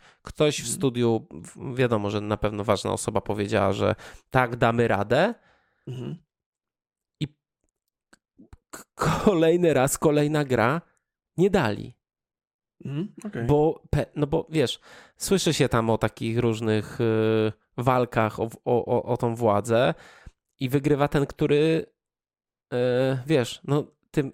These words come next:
Speaker 1: da-, dajesz pytanie, to samo pytanie dwóm osobom i jeden mówi, „Nie, nie, nie damy radę”, a drugi, „Zepniemy się i zrobimy”.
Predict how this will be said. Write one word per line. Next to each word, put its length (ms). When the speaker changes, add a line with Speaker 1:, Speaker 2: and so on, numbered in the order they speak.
Speaker 1:
da-, 340
dajesz 300
pytanie, 380
to 120
samo 260
pytanie 360
dwóm 220
osobom 400
i 40
jeden 220
mówi, 260
„Nie, 280
nie, 380
nie 120
damy 320
radę”, 540
a 100
drugi, 540
„Zepniemy 500
się 140
i 60
zrobimy”. 500